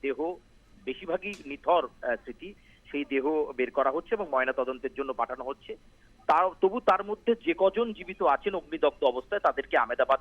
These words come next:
হাসপাতালে ভর্তি করা হয়েছে। এবং এই যে মেহিনী নগর,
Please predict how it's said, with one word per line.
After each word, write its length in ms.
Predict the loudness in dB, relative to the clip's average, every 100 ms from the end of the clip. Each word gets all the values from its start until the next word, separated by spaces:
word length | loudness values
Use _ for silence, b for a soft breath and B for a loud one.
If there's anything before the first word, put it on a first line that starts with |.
| -2
হাসপাতালে 680 | -10 -6 -6 -2 -2 -4 -6 -20 -10
ভর্তি 220 | -8 -6 -2
করা 200 | -2 -2
হয়েছে। 300 | -6 -14 -20 _ b b
এবং 200 | -4 0
এই 100 | 2
যে 140 | 2 0
মেহিনী 420 | 0 0 -2 -4
নগর, 460 | 0 2 4 2